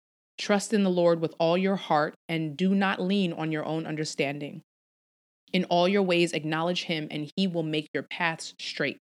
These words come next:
So one of the things that you have to be aware of in this instance is how your own understanding can be a blind spot, how our own understanding of what we think we should be doing or what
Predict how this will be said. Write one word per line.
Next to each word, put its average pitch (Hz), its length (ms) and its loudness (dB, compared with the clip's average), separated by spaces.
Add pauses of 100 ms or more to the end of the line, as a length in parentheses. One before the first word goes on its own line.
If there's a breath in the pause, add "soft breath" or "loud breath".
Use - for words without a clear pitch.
(320)
So 202 140 4
one 190 200 4
of 330 120 0
the 269 80 2
things 240 340 2
that 170 140 2
you 185 420 0
have 196 280 -2
to 190 100 -2
be 175 160 -2
aware 165 340 2
of 220 200 -4 (360)
in 202 160 6
this 196 200 2
instance 208 440 -2
is 170 120 -4
how 196 240 0
your 175 300 0
own 202 280 0
understanding 196 680 0
can 175 240 -4
be 165 140 -2
a 147 60 -2
blind 185 360 -2
spot, 120 300 -8 (640)
how 196 400 2
our 202 560 0
own 202 400 0
understanding 185 760 -2
of 156 160 -6
what 160 220 -2
we 202 340 0
think 214 280 -2
we 175 160 -2
should 175 240 -2
be 160 80 -4
doing 151 400 -4
or 156 120 -4
what 147 340 -2